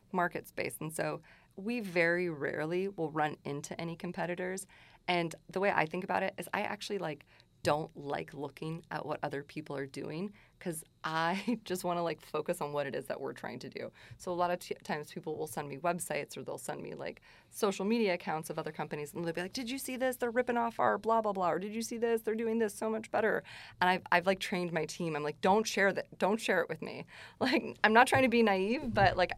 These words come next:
I don't wanna be, I don't wanna be influenced. You know, I really wanna just get the feedback from our users, get the feedback from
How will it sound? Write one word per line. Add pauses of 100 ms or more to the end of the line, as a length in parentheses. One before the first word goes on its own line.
I
don't
wanna
be, (380)
I
don't
wanna
be
influenced.
You
know,
I
really
wanna
just
get
the
feedback
from
our
users,
get
the
feedback
from